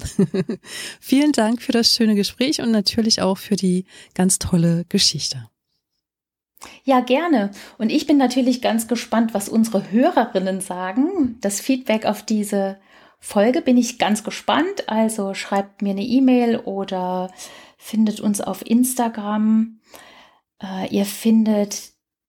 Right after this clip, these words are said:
Speaker 2: einen Link zu Maries Seite in der Episodenbeschreibung. Wenn ihr jetzt neugierig geworden seid, wem diese wunderbare Stimme gehört,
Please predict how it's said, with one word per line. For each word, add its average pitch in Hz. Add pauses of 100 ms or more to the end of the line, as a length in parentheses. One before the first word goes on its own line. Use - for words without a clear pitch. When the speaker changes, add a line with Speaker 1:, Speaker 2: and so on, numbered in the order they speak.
(200)
Speaker 2:
einen 202
Link 247
zu -
Maries 202
Seite 254
in 233
der 202
Episodenbeschreibung. 262
Wenn 233
ihr 214
jetzt 190
neugierig 202
geworden 254
seid, 285
wem 226
diese 220
wunderbare 202
Stimme 202
gehört, 311